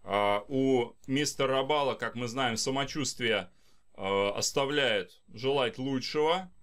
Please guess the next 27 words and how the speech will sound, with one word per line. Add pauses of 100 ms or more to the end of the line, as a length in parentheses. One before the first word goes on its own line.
И,
как
мы
понимаем,
болеет
он
уже
достаточно
давно. (360)
<laughs>
А,
сердечко
пошаливает, (840)
как
Диего
пишет,
но
при
этом
он
умудряется
сдавать
экзамены
на
знание
китайского
языка.